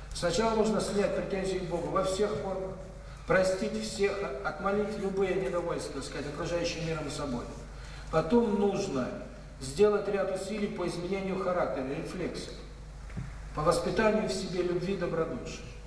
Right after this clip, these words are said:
Потом нужно стараться отстраниться от всего. Многие женщины приходят, вот сейчас я смотрю,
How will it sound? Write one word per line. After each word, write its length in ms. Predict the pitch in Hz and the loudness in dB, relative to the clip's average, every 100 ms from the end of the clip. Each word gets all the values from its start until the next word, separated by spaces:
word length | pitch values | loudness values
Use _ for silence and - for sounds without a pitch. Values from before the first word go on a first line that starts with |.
| - - - | -12 -12 -6
Потом 340 | 151 - 220 220 | -2 2 4 4
нужно 240 | 202 185 | 4 2
стараться 560 | - 196 196 202 202 196 | 2 2 4 4 2 0
отстраниться 840 | 190 - - 196 208 202 214 - | -2 -2 -2 0 2 0 -2 -2
от 120 | - | -4
всего. 380 | 143 - 156 120 101 - - - - - - - 135 | -6 -6 -6 -6 -8 -10 -8 -6 -8 -10 -10 -8 0
Многие 420 | 180 226 208 220 | 4 6 6 4
женщины 560 | 214 196 202 196 156 | 4 4 2 -2 -4
приходят, 600 | - 180 185 220 214 214 - | -4 -2 0 2 4 2 0
вот 160 | 190 190 | -4 -4
сейчас 440 | 196 196 185 185 | -4 -2 -2 0
я 100 | 165 | -2
смотрю, 640 | 165 180 180 202 214 214 | -2 -2 0 0 2 2